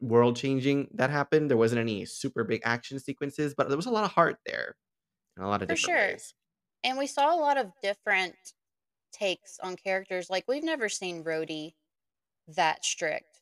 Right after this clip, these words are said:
Speaker 2: the way he was with Fury.
Speaker 1: Yeah.
Speaker 2: But then he called him Nick, which no one ever does. So it's like,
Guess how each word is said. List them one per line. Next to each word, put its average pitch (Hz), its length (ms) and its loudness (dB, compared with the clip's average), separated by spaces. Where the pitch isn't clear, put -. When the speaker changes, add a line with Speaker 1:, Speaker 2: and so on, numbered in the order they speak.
Speaker 2:
the 185 80 0
way 165 140 0
he 165 160 -8
was 160 400 -2
with 160 300 -4
Fury. 196 280 2
Speaker 1:
Yeah. 90 260 2
Speaker 2:
But 208 100 -2
then 233 140 2
he 220 80 -2
called 214 280 0
him 175 220 -4
Nick, 208 380 -2
which 190 260 -4
no 196 140 -2
one 196 100 -2
ever 175 220 -2
does. 208 420 2
So 180 100 2
it's 175 140 0
like, 170 220 2